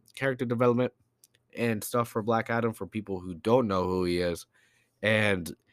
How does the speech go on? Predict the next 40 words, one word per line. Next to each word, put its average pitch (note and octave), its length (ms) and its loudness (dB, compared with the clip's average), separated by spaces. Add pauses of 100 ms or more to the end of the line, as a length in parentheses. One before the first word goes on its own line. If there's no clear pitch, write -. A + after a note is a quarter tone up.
(320)
I G#2+ 160 6
just G#2+ 180 -4
feel A2+ 180 0
like G#2+ 180 0
this G#2+ 100 -2
is G2 80 -6
gonna G2+ 200 -2
be F#2+ 160 -2
a F#2 60 -2
beautiful F2+ 420 -4
movie, E2+ 460 -2 (120)
and G2 440 0
I'm F#2+ 200 -2
sure G2 480 2 (260)
it'll G2+ 180 4
break G2 300 4
some F#2+ 200 -8
box F#2 380 2
office F2+ 360 2
record F2+ 340 0
of E2+ 100 -4
some F2+ 220 -8
sort. E2+ 380 2 (380)
And, F2+ 280 -2
uh, F2+ 180 4
'cause E2+ 240 -8
people G#2 540 -4
love G2 240 2
The F2 100 -6
Rock. D#2 340 -4
I D#3 140 6
love A2 240 6
The D#2+ 100 -10
Rock. D2+ 220 -4 (320)
So - 100 -4
people G#3 300 4
are C3 80 12
just B2 220 0
gonna A2+ 160 4
go G#2 420 2